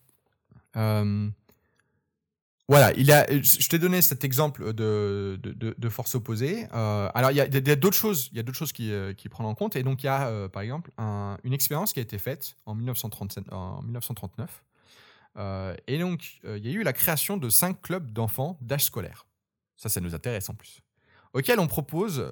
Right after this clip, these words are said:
pour activité la fabrication de maquettes de décors de théâtre. Alors, tu vois, alors là, pile poil de l'animation. Par club, il y a cinq participants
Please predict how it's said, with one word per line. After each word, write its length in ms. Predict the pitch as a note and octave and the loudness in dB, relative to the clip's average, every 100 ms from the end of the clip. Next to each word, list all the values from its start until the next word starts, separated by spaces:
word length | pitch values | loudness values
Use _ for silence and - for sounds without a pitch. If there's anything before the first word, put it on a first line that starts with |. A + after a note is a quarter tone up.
| - | -8
pour 140 | - B2+ | -2 -2
activité 440 | D#3 D3 C3 G3+ | -2 -4 -4 -2
la 80 | B2+ | -2
fabrication 540 | E3 C3+ A#2+ A2+ - | -2 -2 -4 -4 -6
de 80 | D#3 | -6
maquettes 360 | G#2+ A#2 F#3 - | -6 -8 -10 -12
de 40 | |
décors 280 | G#2+ A2 D3 | -12 -10 -10
de 80 | A2+ | -10
théâtre. 340 | - - - _ _ _ _ _ _ _ _ _ _ _ _ _ | -12 -16 -18 _ _ _ _ _ _ _ _ _ _ _ _ _
Alors, 140 | G#2+ | -14
tu 100 | - | -4
vois, 120 | C3 C#3 | 0 0
alors 260 | - A#1 | -2 -6
là, 140 | F#2+ G#2 | -6 -8
pile 180 | - - | -12 -12
poil 160 | C#3+ | -10
de 40 | G2 | -10
l'animation. 380 | F2+ B2 - - _ _ _ _ _ _ _ _ - | -8 -8 -10 -16 _ _ _ _ _ _ _ _ -2
Par 160 | F3 - | -2 2
club, 340 | G#3 C4+ E3+ | 2 0 -2
il 80 | A#2+ | -6
y 60 | C#3 | -2
a 60 | |
cinq 240 | F#3 B3+ C4+ | 2 2 2
participants 720 | - - D3 C#3 C#3 F#3+ | -4 -2 -2 -2 -6 -6